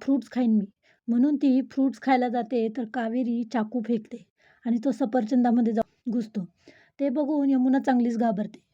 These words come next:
मग कावेरी येते, सफरचंदातला चाकू काढते आणि ते सफरचंद खायला लागते. म्हणते, "अन्नाचा अनादर मी खपवून घेणार नाही." कावेरीचं हे रूप बघून यमुना तर घाबरतेच, पण इकडे अमृता पण चांगलीच घाबरते.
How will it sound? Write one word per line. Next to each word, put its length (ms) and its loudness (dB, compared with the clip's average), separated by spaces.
मग 200 2
कावेरी 420 0
येते, 460 0
सफरचंदातला 720 0
चाकू 340 -4
काढते 540 -2
आणि 220 4
ते 260 2
सफरचंद 600 0
खायला 220 -2
लागते. 460 -6
म्हणते, 460 2
"अन्नाचा 500 2
अनादर 440 2
मी 220 2
खपवून 340 -2
घेणार 340 -2
नाही." 120 -2
कावेरीचं 600 -2
हे 240 0
रूप 160 -2
बघून 400 -4
यमुना 320 -2
तर 160 -4
घाबरतेच, 640 -4
पण 120 0
इकडे 320 0
अमृता 440 0
पण 200 0
चांगलीच 360 0
घाबरते. 440 -6